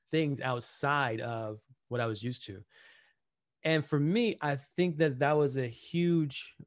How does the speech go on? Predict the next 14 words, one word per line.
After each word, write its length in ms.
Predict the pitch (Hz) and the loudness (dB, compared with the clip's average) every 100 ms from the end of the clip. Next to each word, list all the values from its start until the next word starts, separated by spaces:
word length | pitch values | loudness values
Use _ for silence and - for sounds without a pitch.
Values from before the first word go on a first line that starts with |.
| _ _ - | _ _ -8
mindset 640 | 131 131 139 139 - 131 | -4 0 0 -2 -4 -6
shift 300 | - 131 120 - | -4 -6 -6 -6
early 300 | 123 120 117 | -4 -2 -4
on. 340 | 139 110 95 - _ _ _ _ | -6 -10 -14 -20 _ _ _ _
So 420 | - 131 123 120 | -2 2 2 2
it's 320 | 123 117 - | -2 -4 -6
like, 380 | 120 117 107 - - | -4 -4 -4 -6 -4
okay, 380 | 147 131 113 - | -2 -2 -4 -4
if 220 | 131 110 | -6 -6
you 600 | 113 139 185 190 180 175 _ _ _ _ _ _ _ _ _ - | -4 -4 -4 -2 -4 -4 _ _ _ _ _ _ _ _ _ 0
don't 260 | 147 151 | 0 0
believe 340 | 131 123 156 170 | -2 -2 -2 -2
in 80 | 120 | -4
yourself, 500 | 101 - 98 95 | -6 -10 -12 -14